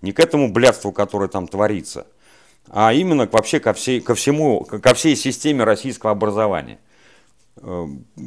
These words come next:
я не хочу, чтобы ты продолжал у-, учиться здесь. Не хочу, чтобы ты в этой стране жил. Не желаю, не хочу.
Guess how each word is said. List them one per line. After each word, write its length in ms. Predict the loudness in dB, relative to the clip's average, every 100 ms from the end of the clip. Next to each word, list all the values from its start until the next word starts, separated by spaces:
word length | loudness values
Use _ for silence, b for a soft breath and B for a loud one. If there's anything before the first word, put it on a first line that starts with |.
| -12
я 360 | -6 2 2
не 200 | 2 0
хочу, 500 | 2 2 4 2 2
чтобы 300 | -4 -6 -4
ты 120 | -2 -4
продолжал 500 | 0 2 2 2 0
у-, 320 | -2 -8 -8
учиться 400 | -8 -8 -8 -8
здесь. 320 | -10 -8 -10 -8
Не 100 | -4
хочу, 260 | -2 -2
чтобы 260 | -2 -2 0
ты 120 | -2
в 80 | -2
этой 160 | -2
стране 340 | -4 -4 -2 -4
жил. 340 | -4 -6 -6 -12 b b b -6
Не 200 | 0 0
желаю, 540 | 2 2 2 -2 -10 _
не 160 | -4 -2
хочу. 560 | -4 -6 -4 -4 -4